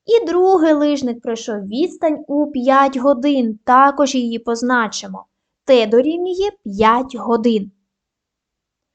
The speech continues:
І запитується в нас у задачі: на якій відстані один від одного були лижники через п'ять годин.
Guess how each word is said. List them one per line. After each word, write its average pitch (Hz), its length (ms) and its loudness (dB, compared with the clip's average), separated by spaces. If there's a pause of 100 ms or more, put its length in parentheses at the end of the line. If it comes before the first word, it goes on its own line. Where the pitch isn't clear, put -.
(280)
І 349 140 0
запитується 330 680 -2
в - 20 -2
нас 262 220 -4
у 254 40 -4
задачі: 240 600 -4
на 294 220 0
якій 320 440 -2
відстані 359 520 -2
один 285 320 0
від 277 200 -2
одного 262 420 0
були 269 280 4
лижники 240 520 2
через 262 320 -2
п'ять 269 300 -2
годин. 302 420 -4